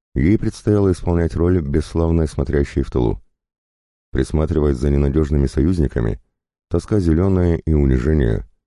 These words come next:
На ближайшие двое суток она нянька для крепатурок с поляками? Нет, это решительно ни в какие ворота не лезет. Кипя от негодования, Элизабет ворвалась на пирс и в несколько прыжков взлетела по трапу в свой катер.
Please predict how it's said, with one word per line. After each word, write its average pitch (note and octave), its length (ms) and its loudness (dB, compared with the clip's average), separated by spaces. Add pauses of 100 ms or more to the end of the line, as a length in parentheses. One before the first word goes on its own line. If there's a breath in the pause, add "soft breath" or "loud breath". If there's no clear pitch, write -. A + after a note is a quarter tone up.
(520)
На D2 100 0
ближайшие C#2+ 560 0
двое C2 220 0
суток - 480 -4
она C#2 240 0
нянька C2+ 520 0 (180)
для B1 200 -2
крепатурок C#2 640 -2
с - 80 -14
поляками? B1+ 500 -2 (720)
Нет, E2 240 -2 (580)
это G#2+ 220 0
решительно G2 500 2
ни D#2 100 2
в - 60 -6
какие D#2+ 280 0
ворота C2 360 0
не B1+ 100 2
лезет. A#1 360 -2 (920)
Кипя C2 280 -2
от A1+ 140 -4
негодования, A#1 680 -2 (480)
Элизабет F#2+ 480 2
ворвалась E2 460 0
на D2 100 -2
пирс - 320 -4 (440)
и D2+ 100 2
в D#2 60 4
несколько F#2 420 0
прыжков E2 420 -2
взлетела D2 480 0
по C#2 120 -4
трапу D2 320 -4
в B1+ 80 -8
свой A#1+ 220 -2
катер. - 360 -4